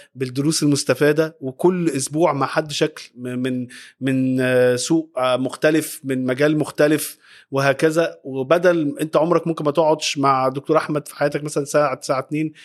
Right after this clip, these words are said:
احنا بناخد الخبرات بتاعته كلها. أنا شخصيًا استفدت جدًا، لأن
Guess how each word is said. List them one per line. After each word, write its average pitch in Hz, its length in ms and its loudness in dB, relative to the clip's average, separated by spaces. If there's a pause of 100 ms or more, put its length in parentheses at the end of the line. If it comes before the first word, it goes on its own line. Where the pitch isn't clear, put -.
(140)
احنا 135 120 -8
بناخد 151 320 0
الخبرات 143 380 2
بتاعته 143 280 0
كلها. 139 300 -2 (360)
أنا 170 160 2
شخصيًا 160 560 0
استفدت 139 460 -6
جدًا، 143 300 -4
لأن 139 260 -4